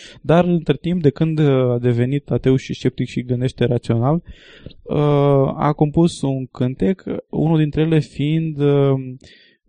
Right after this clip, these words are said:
spune ceva, parafrazez acum că nu mi-aduc aminte exact versurile, dar spune ceva de genul că, uh, noi suntem într-o, uh, criză nasoală, o să crească deficitul, o să crească, uh, toate problemele, da-, da-, datoriile și n-o să, uh,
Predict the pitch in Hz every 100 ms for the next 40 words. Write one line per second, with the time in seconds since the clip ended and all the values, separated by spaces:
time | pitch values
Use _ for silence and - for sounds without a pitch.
0 | - - 131 - 156 156 - 143 139 135
1 | 135 131 139 139 123 113 131 120 123 120
2 | 117 117 120 117 113 120 113 120 147 -
3 | 160 156 139 139 139 - 160 151 151 139
4 | 135 143 139 - 135 131 131 127 - -
5 | - - 135 139 135 131 135 127 123 123
6 | - 123 120 - _ _ - 127 120 135
7 | 131 123 120 113 113 113 113 160 175 170
8 | 143 - - 147 - 131 127 123 - 175
9 | - 143 135 - 123 - 139 135 - 135
10 | 127 123 - - - _ - 123 123 120
11 | 120 117 113 110 110 - - - _ _
12 | - 127 - - 143 139 131 - 123 160
13 | 160 135 127 123 127 127 123 123 131 185
14 | 180 175 - - 147 156 - - 139 135
15 | 131 123